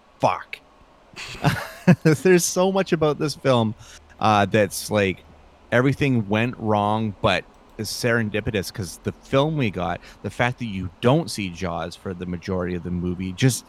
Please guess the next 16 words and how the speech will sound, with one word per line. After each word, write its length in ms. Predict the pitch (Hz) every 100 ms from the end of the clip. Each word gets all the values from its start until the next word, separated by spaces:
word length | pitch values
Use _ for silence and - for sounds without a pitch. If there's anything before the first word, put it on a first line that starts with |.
| -
adds 460 | 110 139 117 -
that 280 | - 110 120
much 240 | 120 110 -
ominous 480 | 101 110 117 104 -
element 420 | 104 110 120 95
to 180 | - 98
it. 80 | 95
It 80 | 123
makes 300 | 139 233 -
it 100 | 196
actually 360 | 117 123 - 120
even 300 | 104 110 107
that 180 | 92 98
much 240 | 101 90
more 140 | 90 82
terrifying. 600 | - 78 71 53 50